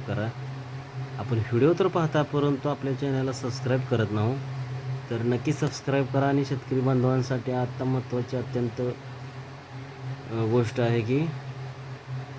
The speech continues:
आपल्या शेतकरी बांधवांसाठी पुढील काही तारखांमध्ये आपण पाऊस बघणार आहोत, तर त्या तारखांमध्ये पाऊस हा होणार आहे आणि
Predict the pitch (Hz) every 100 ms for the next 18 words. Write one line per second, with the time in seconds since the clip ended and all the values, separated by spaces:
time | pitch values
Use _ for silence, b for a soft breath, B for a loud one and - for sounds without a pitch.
0 | - 110 123 120 123 127 131 - 131 123
1 | - 131 131 139 127 135 127 127 127 -
2 | 143 139 156 165 151 151 160 - - -
3 | - - 131 131 127 135 135 127 135 127
4 | 131 135 127 127 123 123 123 123 123 123
5 | 123 120 127 117 127 123 127 - - -
6 | 131 131 - 123 120 127 123 123 117 127
7 | 131 123 113 120 - 123 123 123 117 117
8 | 110 117 123 - - 131 131 - - 110
9 | 113